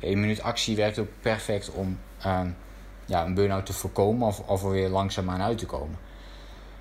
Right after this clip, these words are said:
Ehm, dus dat zijn eigenlijk aanraders. Dus, en ik denk dat dat al twee hele belangrijke zijn. Dus het opschrijven van. En daarnaast ook, ehm, ja, kleine denken, kleinere stappen nemen. En dat is het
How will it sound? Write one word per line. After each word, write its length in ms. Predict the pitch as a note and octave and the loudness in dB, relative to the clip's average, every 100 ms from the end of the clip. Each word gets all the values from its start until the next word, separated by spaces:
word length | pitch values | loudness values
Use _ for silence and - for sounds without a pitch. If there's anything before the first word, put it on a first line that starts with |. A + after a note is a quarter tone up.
| - - | -16 2
Ehm, 460 | G2 G2 G2 G2 G2 - - - - - - - - - - - - - - - - - - | 4 6 4 2 0 -6 -14 -16 -16 -16 -18 -16 -16 -16 -16 -16 -16 -16 -16 -16 -16 -10 2
dus 420 | G#2+ G#2 - - - - - | 4 4 2 -6 -16 -16 -8
dat 280 | G2 A#2+ | 2 4
zijn 140 | E3+ D3 | 6 6
eigenlijk 280 | C3 A2+ G#2+ | 4 2 2
aanraders. 540 | A#2+ B2 D3 F3+ - | 2 2 2 0 0
Dus, 240 | G#2 G2+ - D#2 E2+ - | 0 0 -4 -10 -8 -2
en 100 | A2 | 0
ik 100 | G#2 | 2
denk 140 | A2+ | 0
dat 100 | G#2 | 0
dat 140 | A#2 A2+ | 0 0
al 140 | A2 | 0
twee 240 | - G#2 | 2 2
hele 180 | G2 G#2+ | 2 0
belangrijke 460 | F#2+ G2 G2+ A2+ A2+ | 4 4 4 2 2
zijn. 260 | C3 D#3 | 0 0
Dus 80 | A2 | -2
het 100 | F2+ | -4
opschrijven 540 | - G#2+ - F#2+ F2+ F2 | -4 -2 2 4 2 0
van. 240 | G2+ E2+ - - - - | 0 0 -6 -16 -16 -6
En 200 | G#2 F#2+ | 0 2
daarnaast 440 | F#2+ G2 G2+ - | 2 2 2 0
ook, 240 | G2 F#2+ F2+ | 0 -2 -2
ehm, 220 | F2+ F#2 F2+ - - | -2 -2 -6 -14 -12
ja, 140 | - | -8
kleine 400 | - G#2+ A2+ B2 | -4 -2 0 2
denken, 320 | G2+ A2 A2 G#2 | 2 2 0 0
kleinere 380 | G#2+ A2+ A2+ | 2 2 2
stappen 340 | G2+ G#2 G2 G2+ | 2 2 2 2
nemen. 300 | G2 G2+ F#2 | 2 2 0
En 100 | F#2 | 4
dat 200 | A2+ C#3 | 2 2
is 140 | B2 | -2
het 100 | G2 | -4